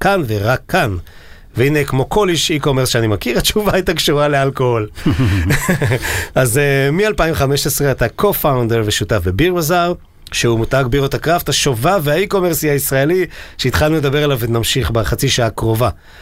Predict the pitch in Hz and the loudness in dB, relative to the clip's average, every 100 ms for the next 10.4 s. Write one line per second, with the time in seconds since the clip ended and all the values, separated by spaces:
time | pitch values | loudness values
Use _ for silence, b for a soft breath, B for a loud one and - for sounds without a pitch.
0 | B B B 110 107 113 110 180 254 208 | B B B 0 2 2 2 2 2 0
1 | 139 143 135 131 - 285 - 151 127 117 | 0 0 0 -2 0 0 2 0 2 0
2 | 120 120 117 117 123 - 113 131 120 165 | 2 0 0 0 0 0 0 0 0 0
3 | - 151 151 139 156 151 139 123 127 - | -2 0 0 2 0 0 0 0 -4 -2
4 | 127 - 165 160 147 - 180 151 95 B | -4 0 0 0 -2 -2 0 0 -2 B
5 | B B B B - 269 175 139 127 135 | B B B B 0 2 2 2 2 2
6 | 131 135 - 139 170 - 262 139 127 120 | 0 0 0 0 0 0 0 2 0 0
7 | 113 131 127 160 - 240 165 160 147 240 | 0 0 0 0 0 0 0 0 0 2
8 | 233 B B B B B - 277 196 196 | 0 B B B B B -2 0 0 0
9 | 147 - - - - 90 101 120 - 180 | 0 -4 -14 -16 -4 0 2 2 2 2
10 | 196 165 143 | 2 2 0